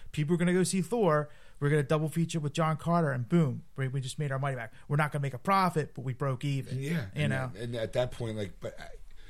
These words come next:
Speaker 2: but they have now Marvel and s-, Star Wars. They've proven themselves brand worthy. So you kinda go, "You know what?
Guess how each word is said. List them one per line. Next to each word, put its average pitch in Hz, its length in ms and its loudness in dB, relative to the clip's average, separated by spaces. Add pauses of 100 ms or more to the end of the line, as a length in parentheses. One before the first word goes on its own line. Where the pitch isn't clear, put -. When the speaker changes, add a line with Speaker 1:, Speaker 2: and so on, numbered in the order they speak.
(280)
Speaker 2:
but 196 120 -8 (680)
they 117 200 2
have 107 260 -2
now 107 360 -4 (200)
Marvel 127 680 -2
and 104 240 -6
s-, - 240 -8
Star 107 320 -4
Wars. 95 360 -4
They've 101 240 -6
proven 151 300 -6
themselves 120 480 -6
brand 95 400 -6
worthy. 107 340 -4
So - 160 -10
you 101 100 -6
kinda 117 220 -6
go, 110 280 -4 (320)
"You - 80 -6
know 107 100 0
what? 151 140 -2